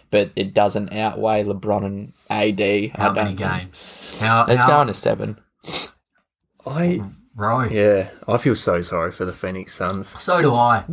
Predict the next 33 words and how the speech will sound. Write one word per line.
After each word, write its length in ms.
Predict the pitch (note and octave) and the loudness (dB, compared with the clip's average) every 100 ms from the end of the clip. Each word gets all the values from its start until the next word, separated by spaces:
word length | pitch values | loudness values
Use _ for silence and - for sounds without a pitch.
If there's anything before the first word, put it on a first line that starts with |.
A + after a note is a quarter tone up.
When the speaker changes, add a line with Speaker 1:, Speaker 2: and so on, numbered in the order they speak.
| - - | -6 0
Speaker 3:
They've 160 | B2+ | 0
Speaker 2:
So 240 | B2 C#3 C3+ | 2 0 2
do 140 | A#2+ | 0
I. 200 | A2 A2 | 0 4
Speaker 3:
They 160 | C3 B2+ | 4 4
don't 320 | A2+ B2+ A#2 | 4 2 2
deserve 380 | A2 G#2 G2+ G2 | 2 4 4 2
this 180 | G2+ - | 0 -2
at 100 | G2+ | -2
all. 140 | G2 | -2
They 140 | G#2 G#2 | -2 0
don't 200 | A2 G#2 | 0 0
deserve 340 | G2+ G2+ G2 | -2 -4 -6
to 80 | - | -6
come 120 | - | -10
up 160 | F#2+ F#2 | -10 -8
against 320 | G2 F#2 F2 | -8 -8 -8
the 120 | G2 | -8
Lakers 440 | F#2 F2 F2+ F#2 F2 | -6 -6 -6 -10 -10
in 120 | F#2 | -10
the 40 | |
first 400 | F2 F#2+ F#2 F2+ | -8 -6 -6 -6
round. 220 | G2+ G#2 A2 | -6 -2 0
That's, 120 | A2 | 2
Speaker 2:
Oh, 220 | A#2+ B2 | 2 2
it's 80 | A2 | -2
brutal. 580 | - C#3 D3+ F3+ F3+ C#3 | 0 2 4 4 4 4
Speaker 3:
that 140 | A#2 B2 | 4 4
is 160 | A#2 | 2
brutal. 640 | - G2+ G2+ G2 G2 G2+ - | -2 -2 0 -2 -4 -4 2
I've, 320 | B2 B2+ A#2 | 4 4 4
um, 320 | A2 G#2 F#2+ | 2 2 -2
Speaker 2:
Uh. 180 | F2+ G#2+ | -4 -8